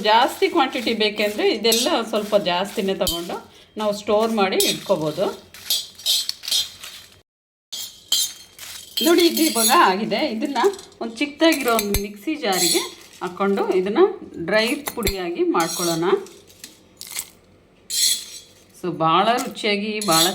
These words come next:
ಚೆನ್ನಾಗಿ ಇರುತ್ತೆ. So ಪನ್ನೀರ್ ಗ್ರೇವಿ, ಪನ್ನೀರ್ ಕುರ್ಮಾ, so ತುಂಬ ರುಚಿಯಾಗಿರುತ್ತೆ. So ಇದಿಷ್ಟನ್ನು ಇವಾಗ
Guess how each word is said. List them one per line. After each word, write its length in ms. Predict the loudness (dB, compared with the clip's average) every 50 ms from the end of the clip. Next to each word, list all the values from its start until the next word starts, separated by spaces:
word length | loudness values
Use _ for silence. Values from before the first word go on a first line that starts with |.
| -2 -4
ಚೆನ್ನಾಗಿ 520 | -2 0 0 0 0 0 -2 -4 -6 -4 -4 -6 -6 -8 -16 -20 -20 _ _ _ -16 -8 -4 -2 0
ಇರುತ್ತೆ. 320 | 0 -2 -2 -4 -4 -4 -4 -6 -6 -4 -4 -2 -2 -2 -4 -6 -8 -6
So 100 | -4 -2 -2 0 -2 -4 -4 -4
ಪನ್ನೀರ್ 380 | -2 -2 0 0 -2 -2 -4 -4 -4 0
ಗ್ರೇವಿ, 360 | 2 4 4 4 4 2 0 0 -4 -6 -10 -8 -4 -2
ಪನ್ನೀರ್ 320 | 0 2 2 2 0 -2 -4 -4
ಕುರ್ಮಾ, 340 | -4 -2 2 2 2 2 2 0 -4 -8 -12 -18 -20 -20 -20 -20 _ _ -20 -10
so 100 | -8 -8 -6 -6 -8 -8 -8
ತುಂಬ 320 | -6 -6 -2 -2 0 2 0 0 0
ರುಚಿಯಾಗಿರುತ್ತೆ. 720 | -4 -6 -6 -6 -6 -4 -4 -4 -6 -8 -10 -14 -16 -10 -6 -4 -2 0 0 0 -2 -2 -4 -8 -8 -12 -16 -20 _ _ _ _ -20 -20 -20 -20 -20 _ _ -20 -18 -12
So 80 | -6 -6 -4 -4
ಇದಿಷ್ಟನ್ನು 460 | -4 -4 -6 -6 -4 -2 2 2 2 2 2
ಇವಾಗ 180 | -2 -2 0